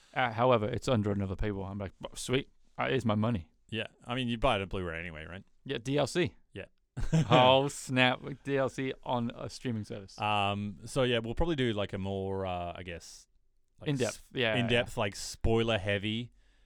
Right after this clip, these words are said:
Speaker 2: kind of review a little bit later.
Speaker 1: Yeah, yeah, yeah.
Speaker 2: But I think, uh, for now, with it still being relatively fresh and people not wanting to really,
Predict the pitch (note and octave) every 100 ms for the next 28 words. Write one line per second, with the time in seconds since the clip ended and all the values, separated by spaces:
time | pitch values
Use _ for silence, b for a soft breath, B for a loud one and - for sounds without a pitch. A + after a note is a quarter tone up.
0 | _ - B2 A#2+ A#2+ A2 G2+ A#2 G#2+ A#2+
1 | C3 C#3 A#2+ A2 G#2 F#2+ G#2+ F3 F3+ _
2 | _ _ C3+ G2 F#2+ F#2+ F#2+ - G2 F2+
3 | G2 F#2 G#2 G2 - F#2+ F#2+ G2 G2 F2+
4 | _ - G2 F2+ F#2 F#2+ - G2 F#2+ F#2
5 | F#2 F2+ F2+ - F#2+ F#2 - F#2 - F2+
6 | F2+ - F#2+ F#2 F#2 F#2 F#2+ F2+ _ _
7 | _ _ _ _ _ _ _ _ - F#2
8 | F2 F2 F2 E2+